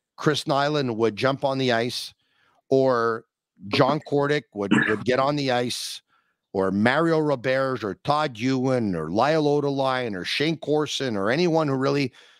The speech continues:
uh, Mario Roberge, who could drop the gloves with the Canadiens, I would hit the record button.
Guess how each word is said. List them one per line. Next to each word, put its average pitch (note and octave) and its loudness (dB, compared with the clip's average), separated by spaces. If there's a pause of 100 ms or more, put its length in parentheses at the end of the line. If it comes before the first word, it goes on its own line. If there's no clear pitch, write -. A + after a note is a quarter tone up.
(140)
uh, F#2 -2
Mario D3+ 2
Roberge, C#3 -2
who C3 -4
could A2+ -6 (360)
drop B2+ 0
the D#3 -4
gloves C3+ 0
with C3 -4
the C3 -8
Canadiens, A2+ -4 (280)
I D#3 4
would F3 -2
hit C#3+ -2
the C#3+ -4
record A2 -2
button. D#2 -8